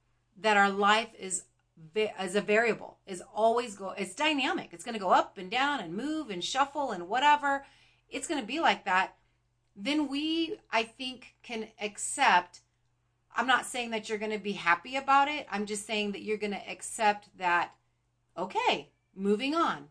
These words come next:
adjusting, figure out a way, figure out the solution. Okay, so that could be the process. The first part is, I believe, um, honestly, I believe movies, uh, media, specifically movie shows,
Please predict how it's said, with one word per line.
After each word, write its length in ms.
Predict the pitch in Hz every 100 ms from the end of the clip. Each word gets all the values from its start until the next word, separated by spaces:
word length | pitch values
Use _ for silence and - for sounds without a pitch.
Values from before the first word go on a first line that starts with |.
| _ -
adjusting, 680 | 214 262 277 - 170 139 - _ _ _ _ _ _
figure 240 | - 208 214
out 160 | 233
a 60 | 262
way, 480 | 285 277 196 151 - _ _ -
figure 240 | 180 208
out 200 | 220 233
the 60 | 240
solution. 540 | - 277 277 - 156 - _ _ _ _ _ _ _ _ _ -
Okay, 200 | 196 202
so 140 | 226
that 240 | 220 247
could 160 | 240 240
be 200 | 220 226
the 100 | 208
process. 720 | - 220 208 - - - - - _ _ _
The 80 | -
first 400 | 226 349 403 -
part 340 | - 208 190 -
is, 360 | 185 185 180 - -
I 280 | 220 262 302
believe, 640 | 254 233 185 165 165 170 170 _ _ _ _ _ _
um, 400 | 185 175 156 151 -
honestly, 500 | 202 226 233 269 240
I 200 | - 214
believe 360 | 220 196 175
movies, 920 | 180 202 269 285 294 285 285 269 - - _ _ _
uh, 160 | 170 170
media, 960 | 196 269 285 285 269 254 254 240 247 -
specifically 840 | - - 320 - 440 339 - 208
movie 420 | 196 208 226 214 214
shows, 580 | - 220 202 202 202